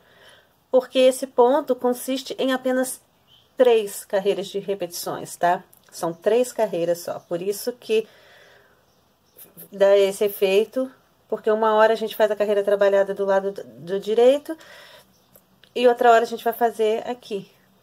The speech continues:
do lado avesso. E esse ponto não é difícil de fazer. Como são três carreiras apenas, uma carreira vai ser em tricô, outra carreira vai ser em meia e apenas uma carreira vai ser trabalhada.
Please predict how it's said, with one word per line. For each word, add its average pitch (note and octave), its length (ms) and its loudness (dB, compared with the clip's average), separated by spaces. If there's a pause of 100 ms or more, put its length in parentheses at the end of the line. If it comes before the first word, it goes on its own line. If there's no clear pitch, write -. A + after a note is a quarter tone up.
(560)
do - 80 -10
lado G3 200 -2
avesso. - 500 -10 (920)
E C4 80 -4
esse D4+ 160 -2
ponto E4 300 -2
não D#4+ 500 2
é D4 120 4
difícil B3+ 400 -6
de - 100 -14
fazer. G#3 380 -4
Como A#3+ 260 0
são G#3+ 240 -4
três G3 260 -4
carreiras F3 400 -6
apenas, G3 460 -4 (300)
uma A3 160 0
carreira F#3+ 340 0
vai F3+ 140 0
ser G3 160 -10
em F3+ 80 -10
tricô, A3+ 280 -4
outra G#3 360 4
carreira F#3 260 -4
vai F3 100 0
ser F3 140 -6
em G#3 80 -2
meia A#3+ 320 0
e B3+ 100 -2
apenas B3 400 -4 (160)
uma D4 280 -8
carreira A3+ 320 -4
vai A3 140 -4
ser G#3 300 -8 (320)
trabalhada. G3 640 -2